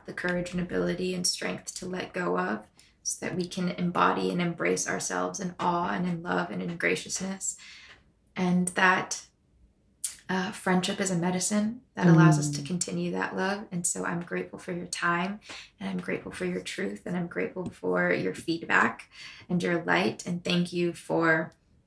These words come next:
Speaker 1: blessing our book club and allowing us to have this space where people can just literally show up exactly as they are and be loved and be love.
Speaker 2: Mm.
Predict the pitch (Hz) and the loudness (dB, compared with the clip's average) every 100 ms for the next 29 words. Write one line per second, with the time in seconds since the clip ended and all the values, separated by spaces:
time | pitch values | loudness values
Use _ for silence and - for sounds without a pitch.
0 | _ _ _ _ _ _ _ 170 185 180 | _ _ _ _ _ _ _ 2 10 10
1 | - - 160 160 160 - _ - 180 175 | 10 2 -4 -6 -8 -14 _ 2 4 2
2 | - 175 - 180 - 170 - 175 165 160 | -2 -6 0 4 4 4 2 4 8 10
3 | 160 156 156 160 - - - - - - | 10 8 4 -4 -6 -4 -2 -2 -4 -2
4 | - - - - - - 156 151 160 - | 0 2 2 0 -8 4 8 8 6 -2
5 | - - - - - 80 - - 80 76 | -4 -2 -2 -2 -4 -6 -4 -8 -6 -6
6 | 85 80 - - - - - _ _ 180 | -6 -6 -4 -4 -4 -8 -18 _ _ 2
7 | 170 160 151 156 151 - 180 165 160 - | 6 8 10 8 6 2 4 6 4 2
8 | 160 165 - 160 - - 151 - 170 165 | -4 -2 0 0 0 0 0 -2 -2 -2
9 | 160 170 - 165 170 170 160 85 120 - | 0 0 0 -2 -4 -2 2 2 2 -6
10 | - - - 165 170 - 151 131 - - | -10 -10 -6 -6 -8 -6 -2 -2 -2 -10
11 | - - 190 185 180 180 190 | -6 6 8 8 6 4 2